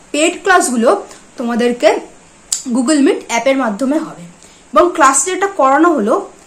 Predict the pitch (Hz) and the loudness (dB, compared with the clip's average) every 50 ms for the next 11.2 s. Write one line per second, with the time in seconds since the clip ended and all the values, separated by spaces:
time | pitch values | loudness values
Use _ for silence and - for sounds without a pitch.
0 | - - - - - 277 269 269 - 311 320 330 330 285 262 269 - 311 302 302 | -20 -20 -20 -12 -8 -6 -4 -4 -4 0 2 2 2 2 2 0 0 -2 -2 0
1 | 302 294 285 285 285 285 240 262 269 277 254 247 247 233 - 277 294 294 311 302 | 0 0 2 2 2 4 4 4 4 4 4 2 0 0 0 -2 0 0 0 0
2 | 269 262 247 240 294 359 381 - - - - - - - - - 247 269 - 302 | 0 0 0 2 2 0 0 -4 -10 -16 -20 -20 -18 -8 -4 -2 -2 -2 -2 -2
3 | 262 247 294 330 330 - 277 233 269 294 294 294 302 302 277 262 233 214 196 247 | -2 -2 -2 -2 -2 -2 -2 0 0 -2 -2 -2 -2 -2 -2 -2 -2 -4 -4 -4
4 | 233 262 349 415 403 - - - - - 247 226 233 330 320 - 262 208 208 - | -2 -2 -2 -2 -4 -8 -18 -20 -12 -8 -6 -4 -4 -4 -6 -4 -6 -4 -4 -4
5 | - 240 240 - 220 214 262 392 - - - - - - - - - 220 196 185 | -4 -6 -4 -4 -2 0 0 -2 -2 -6 -12 -20 -20 -20 -14 -6 -4 -2 -2 -2
6 | - 190 170 175 190 190 240 294 330 320 320 330 330 - - 480 480 403 415 415 | -4 -6 -8 -10 -8 -4 -2 -2 0 0 0 0 0 0 -2 -2 0 2 2 2
7 | 427 427 - - 320 269 233 - 339 320 269 240 233 269 294 254 330 311 311 320 | 2 2 0 0 0 0 0 2 2 4 2 2 2 0 0 2 2 2 2 2
8 | 320 339 320 311 277 254 262 294 320 320 262 220 269 339 349 - - - - - | 0 0 0 0 2 2 2 4 2 2 2 2 0 -2 -2 -6 -12 -18 -20 -20
9 | - - 247 254 302 302 262 240 262 240 262 302 302 294 302 269 277 285 311 302 | -12 -6 -4 -2 0 0 0 0 0 -2 -2 -2 -2 0 2 2 4 4 2 0
10 | 277 277 - 302 226 247 254 - - - 294 330 - - 262 226 233 240 240 233 | -2 -2 -2 -2 -2 -2 -2 -4 -4 -4 -4 -4 -4 -4 -4 -4 -4 -4 -4 -6
11 | 233 233 254 277 | -6 -6 -8 -8